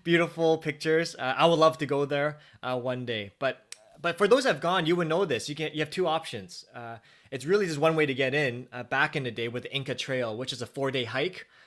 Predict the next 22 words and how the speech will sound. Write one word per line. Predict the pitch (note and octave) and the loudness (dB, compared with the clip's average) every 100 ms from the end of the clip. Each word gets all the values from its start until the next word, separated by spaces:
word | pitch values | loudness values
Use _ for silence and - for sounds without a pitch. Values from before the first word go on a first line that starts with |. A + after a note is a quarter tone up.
| _ | _
uh, | A#2+ B2 - | -6 -6 -6
up | C3+ - | -10 -10
to | - C#3 | -8 -6
this | C3 B2+ | -4 -6
mountainside. | B2+ B2+ C#3+ D3 - D#3+ F3 F3 - - - | -6 -8 -8 -10 -4 -4 -4 -8 -20 -16 -6
But | C#3 | -2
now | D3 E3+ | 2 2
you | F3+ | 2
could | D#3 | -2
take | - D#3 | -2 -2
a | D3 | -2
train | - D3+ D3+ F3 | -4 -2 0 -2
called | E3+ - D3+ D3 | -6 -4 -2 -2
the | C#3 | -4
Hirambingam, | B2+ - C3+ C3 A#2+ A2+ A2 C#3+ D3 _ - - - | -6 -4 -2 -2 -4 -4 -6 -10 -14 _ -20 -20 -12
uh, | A#2 | -8
which | A#2 B2 | -6 -6
is | A#2+ | -4
named | B2+ B2+ | -2 0
after | A#2+ - | -2 -2
this | A2+ A2+ | -8 -8
explorer, | B2+ - A#2 A2 A2 D3 | -10 -10 -10 -8 -6 -8